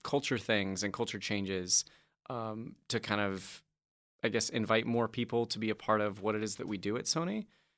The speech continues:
So what has come with that has been a lot of diversity initiatives. And one of them was, um, making what we call employee resource groups.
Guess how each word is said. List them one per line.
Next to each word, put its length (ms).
So 340
what 480
has 220
come 220
with 140
that 140
has 140
been 100
a 80
lot 140
of 100
diversity 460
initiatives. 680
And 220
one 120
of 140
them 220
was, 560
um, 300
making 300
what 80
we 80
call 240
employee 340
resource 380
groups. 480